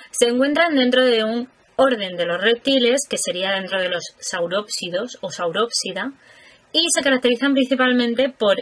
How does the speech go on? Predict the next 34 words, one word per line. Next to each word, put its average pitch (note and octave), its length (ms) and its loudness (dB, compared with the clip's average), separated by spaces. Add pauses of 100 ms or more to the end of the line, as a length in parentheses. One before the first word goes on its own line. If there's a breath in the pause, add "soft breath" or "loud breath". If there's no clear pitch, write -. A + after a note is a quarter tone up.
este G#3+ 300 -4
tipo F3 320 -4
de E3+ 180 0
anatomía. F#3 640 -6 (320)
Aquí - 100 -14
lo F3 140 -4
tenemos F3 320 -6
en F3 80 -8
un F3 100 -12
peluchillo, C4+ 540 -4 (160)
¿vale? F3+ 320 -10 (600 loud breath)
Caparazón G#3+ 1000 0 (100)
duro, A3 500 2 (320)
resistente, G#3+ 1080 -2 (240)
un G#3+ 80 -8
poco C4+ 180 0
así B3+ 320 0
como G#3+ 180 -4
hacia F#3 340 -8
arriba, A#3+ 400 0
¿vale? A3+ 220 -2
Un G#3+ 160 -8
tanto E3 380 -2
ovalado, G3+ 420 0
la A#3+ 140 -2
parte F3 240 -4
de F3 80 -2
abajo F#3 340 -4
es F3 120 -12
más E3+ 180 -12
plana B3+ 460 -2
para F3+ 180 -8
poder F3 220 -8
permitirnos, F3 760 -8